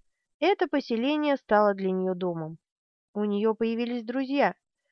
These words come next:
Вместе с ними она сражалась и вместе с ними оплакивала погибших. В конце концов, они сроднились с этими людьми,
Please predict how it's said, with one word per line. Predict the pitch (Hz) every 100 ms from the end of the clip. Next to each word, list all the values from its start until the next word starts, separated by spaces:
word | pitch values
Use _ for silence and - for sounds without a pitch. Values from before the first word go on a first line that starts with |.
| _ -
Вместе | 214 269 294 226
с | 214
ними | 240 285 311 220 185
она | - 208 202
сражалась | - 190 190 220 277 277 - -
и | 247
вместе | 269 320 311 302
с | -
ними | 226 262 277
оплакивала | 226 185 185 196 196 196
погибших. | 220 214 170 - - 180 _ _ _ _ _ _
В |
конце | - 285 294 359
концов, | 277 269 - 349 -
они | 214 226 247
сроднились | - 233 226 294 214 190
с |
этими | 208 196 196
людьми, | 190 196 190 269 277